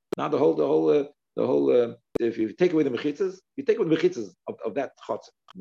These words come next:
gdola, ketana, you take away the mechitzas, you take away all the mechitzas, ah, you can, you can plant in the ketana. Why? Because it, as long as it's four amas away, and now you can't. You put the mechitzas up, all of a sudden you can't. Yeah. The ila hashtas for omle bzeira, abaya,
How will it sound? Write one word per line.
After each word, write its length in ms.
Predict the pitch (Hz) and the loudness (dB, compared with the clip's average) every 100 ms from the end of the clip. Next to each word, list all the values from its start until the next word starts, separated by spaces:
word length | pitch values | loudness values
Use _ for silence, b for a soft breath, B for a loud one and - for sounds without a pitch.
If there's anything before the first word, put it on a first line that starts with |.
| - - | -18 -4
gdola, 340 | 135 139 107 | 2 4 2
ketana, 300 | - 135 123 | -2 -8 -8
you 80 | 120 | -6
take 160 | 190 185 | -4 -2
away 100 | 139 | -4
the 60 | |
mechitzas, 200 | 117 - - - | -6 -12 -14 -6
you 60 | |
take 140 | - 165 | -2 2
away 100 | 160 | 4
all 100 | 151 | 4
the 60 | |
mechitzas, 440 | 131 123 143 202 180 _ - | 2 -2 -4 -4 -10 _ -10
ah, 180 | 202 220 - _ - | -8 -8 -12 _ -8
you 80 | 151 | -6
can, 140 | 170 | -6
you 60 | 170 | -4
can 140 | 175 | -4
plant 280 | - 226 226 | -2 -4 -2
in 60 | 175 | -4
the 60 | |
ketana. 680 | 123 - - - _ - 180 - _ _ | -6 -10 -16 -20 _ -14 -14 -20 _ _
Why? 260 | - 135 - - _ _ _ _ _ | -10 -10 -10 -16 _ _ _ _ _
Because 360 | - 131 120 92 | -6 -2 -2 -4
it, 160 | 101 98 107 110 | -12 -10 -8 -4
as 80 | 127 | -4
long 140 | 180 | -2
as 100 | 165 | -4
it's 80 | - | -4
four 140 | 175 | -4
amas 180 | 170 185 | -4 -4
away, 240 | 185 226 - _ - | -4 -4 -8 _ -20
and 80 | 123 | -8
now 120 | 196 | -4
you 100 | 156 | -4
can't. 240 | - 135 98 | -6 -10 -14
You 80 | _ | _
put 100 | - | -6
the 60 | - 120 | -4 -4
mechitzas 260 | 175 214 | -4 -4
up, 200 | 247 202 - | -4 -4 -4
all 100 | 147 | -4
of 40 | |
a 20 | |
sudden 140 | 143 135 | -2 -6
you 80 | 120 | -6
can't. 120 | 135 - _ _ _ _ _ _ | -10 -10 _ _ _ _ _ _
Yeah. 80 | 87 - _ _ _ _ | -18 -18 _ _ _ _
The 80 | 110 | 2
ila 180 | 156 113 | 4 4
hashtas 340 | 165 - 123 | -4 -4 -2
for 120 | 110 90 | -2 -2
omle 360 | 123 127 120 90 | -2 2 2 2
bzeira, 440 | 101 147 147 143 - - | 2 4 4 2 -4 -16
abaya, 340 | - 117 131 | -10 -8 -8